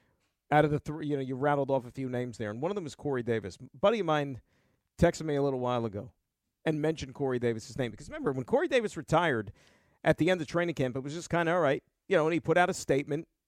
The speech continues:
but he never spoke. We don't know what he's going through and,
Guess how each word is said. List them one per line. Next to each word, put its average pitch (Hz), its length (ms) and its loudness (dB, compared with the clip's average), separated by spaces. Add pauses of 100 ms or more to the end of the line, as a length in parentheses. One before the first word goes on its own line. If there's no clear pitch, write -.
but 226 100 -2
he 285 60 -2
never 320 180 -2
spoke. 147 440 -4
We 202 100 -4
don't 226 140 0
know 190 120 2
what 170 140 0
he's 131 120 -4
going 147 300 -2
through 156 440 0
and, 110 220 -6